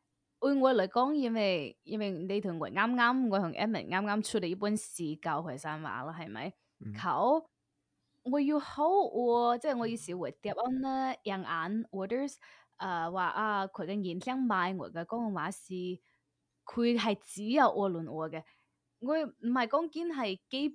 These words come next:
Speaker 1: 本佢簡單啦，我係講緊差唔多同紐約佢我現象買佢本惠山話是，雖然我一直都以為啊，我論我應該佢嘅華人社區應該，呃，應該都係好愛嘅，佢係冇錯嘅。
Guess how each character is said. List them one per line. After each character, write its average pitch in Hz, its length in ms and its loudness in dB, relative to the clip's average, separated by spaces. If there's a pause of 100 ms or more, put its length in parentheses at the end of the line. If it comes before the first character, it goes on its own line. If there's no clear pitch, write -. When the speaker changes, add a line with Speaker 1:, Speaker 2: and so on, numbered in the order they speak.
(100)
Speaker 1:
本 240 340 -2
佢 226 80 -2
簡 190 220 -4
單 165 200 -2
啦， 185 100 -4
我 202 100 -4
係 190 160 -4
講 233 200 -4
緊 240 300 -4 (280)
差 254 140 0
唔 226 60 2
多 320 120 4
同 226 140 0 (100)
紐 262 160 2
約 302 200 4 (100)
佢 185 160 -4
我 170 200 -2
現 160 420 -4
象 247 240 -2
買 175 560 2 (520)
佢 170 120 -8
本 240 140 2
惠 202 140 2
山 180 180 0
話 175 160 2
是， 214 180 -4
雖 392 160 2
然 269 80 2
我 269 80 8
一 311 120 4
直 294 220 4
都 285 100 -2
以 277 200 2
為 165 140 2
啊， 302 520 0 (420)
我 269 140 6
論 220 140 2
我 214 140 2
應 233 160 2
該 269 220 2
佢 247 180 -4
嘅 185 500 2
華 180 140 0
人 185 140 -4
社 170 200 -8
區 196 260 -6
應 233 140 -2
該， 240 80 -2 (220)
呃， 165 260 -4 (380)
應 294 200 2
該 339 80 2
都 453 100 0
係 220 120 10
好 233 140 6
愛 151 300 4
嘅， - 200 -6
佢 160 100 -12
係 175 160 -2
冇 160 160 -2
錯 151 220 -6
嘅。 123 100 -6